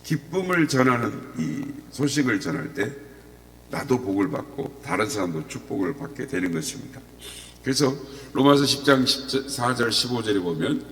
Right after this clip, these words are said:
"그런즉 그들이 믿지 아니하는 일을 어찌 부르리요? 듣지도 못한 일을 어찌 믿으리요? 전파하는 자가 없이 어찌 들으리요? 보내심을 받지 아니하였으면 어찌 전파하리요?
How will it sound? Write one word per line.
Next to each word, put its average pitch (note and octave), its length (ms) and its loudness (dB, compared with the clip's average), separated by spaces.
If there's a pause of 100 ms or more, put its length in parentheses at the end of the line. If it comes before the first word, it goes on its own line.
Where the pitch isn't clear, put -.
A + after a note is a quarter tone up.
(420)
"그런즉 C3+ 440 8
그들이 C#3 380 8
믿지 C3+ 300 4
아니하는 C#3 420 8
일을 A#2 320 6
어찌 B2 380 6
부르리요? G2 600 2
듣지도 C#3+ 380 0
못한 C#3+ 360 4
일을 B2+ 160 4
어찌 A#2+ 260 2
믿으리요? B2 580 4 (260)
전파하는 G2 460 2
자가 F#2 240 4
없이 - 280 0
어찌 C#3 340 2
들으리요? C#3+ 500 4 (380)
보내심을 F2 520 0
받지 A#2+ 280 2
아니하였으면 A#2 600 2
어찌 C#3+ 360 4
전파하리요? A2+ 720 4